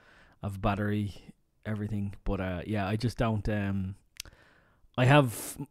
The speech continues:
a G O G library, and I do have all of that on two separate drives, 'cause I'm terrified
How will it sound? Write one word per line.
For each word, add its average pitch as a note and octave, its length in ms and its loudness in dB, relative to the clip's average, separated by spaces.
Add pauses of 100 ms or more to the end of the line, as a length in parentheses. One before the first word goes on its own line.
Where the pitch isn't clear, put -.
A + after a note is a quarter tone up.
(120)
a B2+ 80 2
G A#2+ 200 2
O G#2+ 100 4
G A#2 200 2
library, A2+ 480 2 (140)
and G#2+ 100 -2
I G#2+ 80 0
do A#2+ 180 0
have G2+ 160 0
all G2 140 0
of G2 80 -2
that G#2+ 240 -4 (400)
on A2+ 220 2
two B2 260 4
separate A#2 400 -2
drives, G#2+ 400 -4
'cause - 180 -10
I'm G2+ 260 -2
terrified F#2+ 680 -6